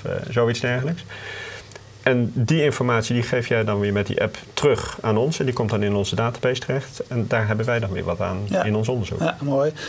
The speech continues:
Speaker 2: Ja, jullie zien bijvoorbeeld een terugkerend patroon en jullie willen weten, eh, waar het mee, mee samen kan hangen. Eh,
Speaker 1: Ja,
Speaker 2: eh,
Speaker 1: ja, bijvoorbeeld, ehm, een andere meeuw, eh, van onze Belgische partners.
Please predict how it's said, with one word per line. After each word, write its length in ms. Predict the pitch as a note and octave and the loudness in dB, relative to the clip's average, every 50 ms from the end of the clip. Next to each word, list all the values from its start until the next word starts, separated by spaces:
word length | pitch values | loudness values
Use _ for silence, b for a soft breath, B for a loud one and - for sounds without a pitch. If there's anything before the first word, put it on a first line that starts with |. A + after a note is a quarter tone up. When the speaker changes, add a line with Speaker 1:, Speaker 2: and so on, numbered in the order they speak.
| B B | B B
Speaker 2:
Ja, 120 | D#3 C#3+ B2+ | 0 2 2
jullie 160 | A#2+ B2 B2+ | 2 2 2
zien 160 | B2 D#3 D3+ | 2 2 4
bijvoorbeeld 520 | C#3 C3 B2 C#3+ C#3+ C#3+ C#3+ D3 C#3+ B2+ C#3+ | 2 4 4 4 4 6 4 4 4 4 2
een 140 | D3 C3+ B2 | 0 0 2
terugkerend 460 | D3+ D3+ D3 - - D3+ D3 C3+ B2 | 2 2 2 4 4 4 4 4 2
patroon 380 | D3 A#2+ A#2 C3+ D3 D3+ D3+ | 0 2 4 4 6 6 6
en 80 | D3+ D3 | 4 4
jullie 140 | D3 C#3+ C#3+ | 4 4 6
willen 180 | C#3+ D3+ D3 D3 | 6 6 6 6
weten, 460 | C#3+ C#3 C#3+ D3 C#3+ D3+ C#3+ C3+ - | 6 6 4 4 4 4 4 4 4
eh, 240 | D3 D3 C3+ C#3 C#3 C3+ | 4 4 4 4 4 6
waar 120 | C#3+ C#3+ | 6 4
het 100 | C#3 C3 | 4 4
mee, 200 | C#3 C#3 C#3+ C#3+ D3 | 4 2 2 0 0
mee 160 | D#3+ D3 C#3 | 0 2 2
samen 320 | - - C#3+ A2+ A#2 A#2+ | 4 4 4 4 2 2
kan 120 | A#2+ B2 A#2 | 0 0 0
hangen. 280 | A2 G#2+ A#2+ A#2+ A#2 - - - - | 0 0 -2 -2 -4 -6 -12 -14 -8
Eh, 340 | - D#3 D#3+ D#3+ D3 - | -6 -4 -2 0 2 4
Speaker 1:
Ja, 220 | F3+ F3+ B2+ - - - C#3 | 6 6 6 6 4 -2 -6
Speaker 2:
eh, 60 | D3 - - | -8 -4 2
Speaker 1:
ja, 200 | - G3+ A2 G#2+ | 4 4 6 6
bijvoorbeeld, 540 | B2+ C#3 B2+ E3+ F3 D3 C#3+ A#2+ - - - A2 - - - - - - - | 6 6 6 6 6 6 6 4 4 -2 -6 -8 -6 -4 -6 -6 -6 -4 2
ehm, 520 | - B2+ B2+ A#2+ A#2 A2+ A2+ A2 G#2+ G#2+ A2 A2 A2 G#2+ - - - - - - - - - - - | 4 6 6 8 6 6 6 6 6 4 2 0 -2 -4 -6 -14 -20 -20 -20 -20 -20 -16 -16 -4 2
een 120 | - B2+ | 4 6
andere 280 | C3+ C#3 D#3+ E3 C#3+ D3 | 6 6 6 6 4 6
meeuw, 360 | C#3+ C#3+ C#3 C#3 D#3 E3+ F3+ - - - - - - - B B B B B B B B B B B B - | 6 6 6 6 4 2 0 -4 -12 -18 -20 -20 -20 -20 B B B B B B B B B B B B -2
eh, 200 | - G#2+ G2+ G#2 G2+ | 0 2 2 2 2
van 160 | - G#2+ G#2+ | 2 2 2
onze 480 | G2+ G2 F#2+ - G#2 G2 G2 F#2+ F#2 F2+ | 4 2 2 2 2 4 4 4 2 4
Belgische 360 | F#2+ A#2+ B2 B2 - - - | 6 6 6 6 4 -2 -6
partners. 600 | - - A#2+ B2+ C#3 C#3 D3 D3+ D#3 D#3 - - | 0 2 2 4 4 4 2 0 0 -2 -4 -10